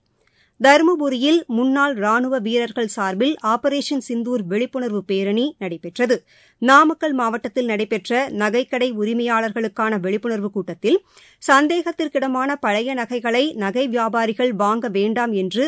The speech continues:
மாவட்ட காவல் கண்காணிப்பாளர் திரு ராஜேஷ் கண்ணன் அறிவுறுத்தியுள்ளார். மயிலாடுதுறை மாவட்டம் சீர்காழியில் இரண்டாயிரம் மெட்ரிக் டன் நெல் மூட்டைகள் அரசு அரிசி ஆலைகளுக்கு அரவைக்காக அனுப்பி வைக்கும் பணிகள் நடைபெற்று வருகின்றன.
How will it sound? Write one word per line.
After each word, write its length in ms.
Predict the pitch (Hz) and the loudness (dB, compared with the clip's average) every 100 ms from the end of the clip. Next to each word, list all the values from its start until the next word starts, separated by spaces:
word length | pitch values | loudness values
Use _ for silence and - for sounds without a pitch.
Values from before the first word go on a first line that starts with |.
| 277 | -2
மாவட்ட 460 | 208 220 247 277 277 | -2 -2 -2 -6 -4
காவல் 380 | 208 214 240 208 | -2 -2 -4 -4
கண்காணிப்பாளர் 720 | 202 226 226 214 196 208 202 | -4 -2 -2 0 0 0 -4
திரு 140 | 190 180 | -4 -4
ராஜேஷ் 320 | 185 214 - | -4 -6 -6
கண்ணன் 320 | 190 185 208 - | -4 -2 -2 -4
அறிவுறுத்தியுள்ளார். 840 | 220 240 180 175 175 170 226 185 - _ _ _ _ _ _ _ 247 | -6 -6 -8 -8 -8 -2 0 0 -4 _ _ _ _ _ _ _ 6
மயிலாடுதுறை 680 | 277 320 330 320 269 285 269 | 8 8 6 2 0 0 0
மாவட்டம் 480 | 233 220 240 240 | 0 -2 -4 -4
சீர்காழியில் 720 | - 254 262 233 208 202 311 339 _ | -4 -6 -2 0 0 2 2 2 _
இரண்டாயிரம் 640 | 220 247 294 311 311 302 262 | 2 4 4 2 0 -2 -2
மெட்ரிக் 300 | 220 247 - | -2 -4 -2
டன் 180 | 240 202 | 0 2
நெல் 180 | 233 220 | 2 0
மூட்டைகள் 460 | 190 190 196 254 370 - - 220 | 0 -2 -2 -2 -2 -6 -2 2
அரசு 320 | 269 311 339 349 - | 2 0 0 -2 0
அரிசி 380 | 214 277 320 262 | -2 0 -2 -2
ஆலைகளுக்கு 600 | 196 240 254 247 - 277 | 0 -2 -2 -2 -2 -4
அரவைக்காக 540 | 226 214 240 254 262 262 | -2 -2 -2 0 -2 0
அனுப்பி 320 | 269 202 208 247 | -2 -2 -2 0
வைக்கும் 360 | 220 220 202 | 0 0 -2
பணிகள் 380 | 196 202 226 233 233 | -2 -2 0 0 0
நடைபெற்று 500 | 214 233 202 - 170 | -2 -2 -4 -8 -10
வருகின்றன. 480 | 165 175 208 254 | -8 -4 -2 0